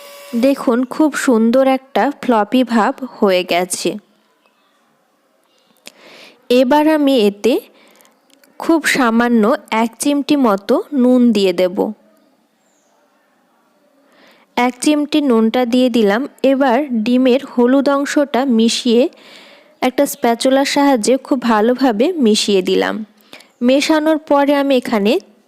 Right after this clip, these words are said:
তিন থেকে চার ফোঁটা মতো ভ্যানিলা এসেন্স নিয়েছি, সেই এসেন্সটা দিয়ে দেব।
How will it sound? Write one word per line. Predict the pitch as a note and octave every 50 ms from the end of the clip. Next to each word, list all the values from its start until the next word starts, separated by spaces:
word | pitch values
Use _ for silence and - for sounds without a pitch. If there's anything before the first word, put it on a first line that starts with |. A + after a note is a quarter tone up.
| _ -
তিন | C#4 C#4+ D4+ D#4 D4
থেকে | - D#4 D4+ D#4+ D#4 D4+
চার | - - F#3+ F#3 G3+
ফোঁটা | G#3+ - - C4 B3+ C#4 C4+
মতো | C4 C4 A#3+ G#3+ - A3+ B3+
ভ্যানিলা | A#3 - A#3+ A#3+ A#3 B3 C4 C4+ C#4 C#4 -
এসেন্স | - G#3+ G#3 - A#3+ A#3 A#3+ A#3+ - -
নিয়েছি, | A3+ G#3+ G3+ G3 G3 - - - C4+ G4+ - - - - - - - _
সেই | - - - C#4+ D4 - -
এসেন্সটা | - G3+ G#3 - - A3+ A3 A3 - - - - A#3 D4+ G4+ - D4
দিয়ে | A#3 G#3+ G3+ F#3+ F3+
দেব। | F3+ F3+ - D#3+